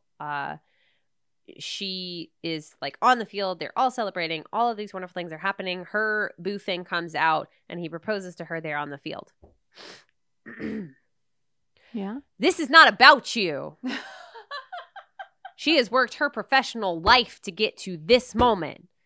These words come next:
Speaker 1: This moment's not about you, sir."
Speaker 2: <laughs>
Speaker 1: Kristoff, okay, spends the entire movie trying to find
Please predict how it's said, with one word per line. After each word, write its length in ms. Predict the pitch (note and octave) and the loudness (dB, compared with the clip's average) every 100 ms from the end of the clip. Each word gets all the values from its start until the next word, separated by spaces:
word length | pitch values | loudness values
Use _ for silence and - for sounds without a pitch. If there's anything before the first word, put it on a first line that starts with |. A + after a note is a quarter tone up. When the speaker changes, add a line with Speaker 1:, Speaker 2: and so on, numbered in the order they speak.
| _ | _
Speaker 1:
This 220 | G#3 C#4+ B3+ | -2 2 6
moment's 340 | A3 A3+ - | 6 6 4
not 140 | B3+ | 4
about 500 | B3+ D4 D#4 C#4 - | 8 10 10 8 -2
you, 200 | G#3+ D#3 | -6 -6
sir." 480 | C#3+ - E3 F3+ A#3+ A4+ | -6 -2 0 0 -2 -8
Speaker 2:
<laughs> 60 | - G#4 - - F#4+ _ G4+ _ G4+ - G4 G4 - F4+ _ _ _ _ - - | -18 -20 -20 -20 -20 _ -20 _ -20 -20 -20 _ -20 -20 _ _ _ _ -20 -12
Speaker 1:
Kristoff, 760 | - D#4 - - F#3+ C3+ D3 - - - - _ - - _ - _ _ - _ _ | 6 6 6 4 4 4 -6 -18 -20 -20 -20 _ -20 -20 _ -20 _ _ -20 _ _
okay, 540 | G3 F#3+ G3+ G#3 C4 D#4 - - _ - _ _ | -10 2 6 6 4 -2 -14 -20 _ -20 _ _
spends 440 | - - A3 A3 - | -16 2 2 2 -4
the 260 | F#3+ G#2+ | -8 -4
entire 720 | E3 - - G#3 A3+ A#3 C4 | -4 -6 2 8 10 10 6
movie 600 | C4 C4+ B3 E3+ D#3+ D#3+ - _ - | 4 0 -2 -4 -6 -8 -12 _ -18
trying 440 | - F3+ G#3+ A#3 | -4 0 2 0
to 80 | F#3+ _ - | -6 _ 0
find 480 | G#3 A#3+ C4 B3+ | 4 4 2 -2